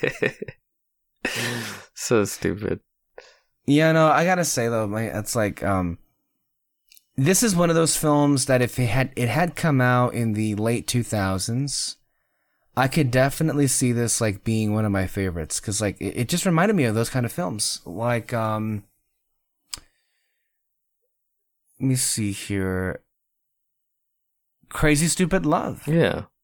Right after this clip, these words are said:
Speaker 2: From two thousand eleven. Um, there was also even, like, other films that no one talks about, but are actually, like, really fun in their own way. Remember this movie called Mad Money with
Speaker 1: Yeah,
Speaker 2: Diane
Speaker 1: I
Speaker 2: Keaton and
Speaker 1: remember.
Speaker 2: Queen
Speaker 1: Mm-hmm.
Speaker 2: Latifah?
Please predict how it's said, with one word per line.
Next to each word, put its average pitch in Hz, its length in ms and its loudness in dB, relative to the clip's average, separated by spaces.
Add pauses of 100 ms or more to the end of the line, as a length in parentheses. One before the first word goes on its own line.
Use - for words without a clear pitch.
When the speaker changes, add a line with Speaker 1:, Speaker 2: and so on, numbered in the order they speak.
(160)
Speaker 2:
From 131 100 0
two 131 120 -2
thousand 120 380 2
eleven. 123 540 0 (880)
Um, 101 760 -2 (140)
there 120 100 -2
was 120 140 0
also 120 1040 2 (760)
even, 233 280 4
like, 247 240 2
other 170 240 2
films 185 480 0
that 143 140 2
no 123 180 4
one 160 180 2
talks 120 380 -2
about, 175 360 0 (420)
but 143 120 4
are 127 60 6
actually, 127 420 2
like, 165 240 2
really 131 300 2
fun 175 720 0
in 131 80 -2
their 123 100 4
own 127 140 4
way. 135 120 4
Remember 180 240 4
this 277 200 0
movie 175 160 4
called 151 240 0
Mad 110 340 2
Money 101 480 0
with 113 140 2
Speaker 1:
Yeah, 104 80 4 (100)
Speaker 2:
Diane 110 240 6 (100)
Speaker 1:
I 104 80 4
Speaker 2:
Keaton 98 140 4
and 95 120 2
Speaker 1:
remember. 90 260 2
Speaker 2:
Queen 131 180 4
Speaker 1:
Mm-hmm. 127 160 2 (340)
Speaker 2:
Latifah? 185 220 0